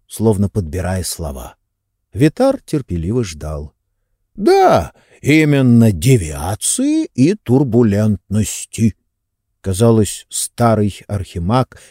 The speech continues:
на вкус попробовал формулировку, пожевал, подержал на языке и признал годной. «Как ты знаешь, после трагических событий, так называемой «войны ангелов»,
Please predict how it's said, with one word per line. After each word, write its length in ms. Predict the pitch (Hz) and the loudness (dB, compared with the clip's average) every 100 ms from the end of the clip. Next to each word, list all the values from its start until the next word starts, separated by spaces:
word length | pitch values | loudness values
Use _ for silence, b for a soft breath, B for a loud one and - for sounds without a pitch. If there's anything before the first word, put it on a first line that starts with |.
| b | b
на 200 | 98 120 | -2 -2
вкус 600 | - - 170 185 123 - | -4 -6 -2 -2 -4 -10
попробовал 680 | 113 104 120 123 107 110 107 | -10 -4 0 0 0 0 -2
формулировку, 960 | - 120 123 127 123 113 92 - - b b - | 0 2 4 4 4 4 0 -8 -20 b b -8
пожевал, 760 | 269 240 269 220 277 269 247 | -6 -2 0 0 0 -2 -4
подержал 760 | - 120 104 101 76 87 110 87 | -4 0 2 2 2 2 2 2
на 80 | 82 | -2
языке 600 | 73 73 73 - 175 254 | -4 -8 -10 -2 2 2
и 240 | - 170 | 0 -8
признал 640 | 170 104 110 78 78 107 101 | -6 -4 -4 -4 -6 -4 -4
годной. 640 | 82 76 71 55 64 - _ b b b b b b | -6 -12 -12 -14 -18 -20 _ b b b b b b
«Как 280 | - 139 135 | -2 0 0
ты 180 | - 135 | 0 0
знаешь, 760 | 117 110 131 135 143 151 - - | 2 2 2 4 2 0 -8 -8
после 340 | 110 107 107 110 | -4 -2 0 0
трагических 800 | - 87 92 - 82 - 82 | 0 -2 -2 -4 -8 -8 -8
событий, 760 | - 80 67 69 101 - 240 226 - - | -6 -8 -10 -12 -12 -8 -8 -8 -14 -6
так 260 | 196 190 - | -6 -6 -8
называемой 760 | 196 185 180 165 151 139 120 - - | -6 0 2 2 2 0 -2 -4 -16
«войны 640 | 123 143 147 123 110 101 - | -4 0 4 4 4 2 -4
ангелов», 800 | 101 85 76 101 - 302 - | -8 -8 -6 -4 -4 -4 -6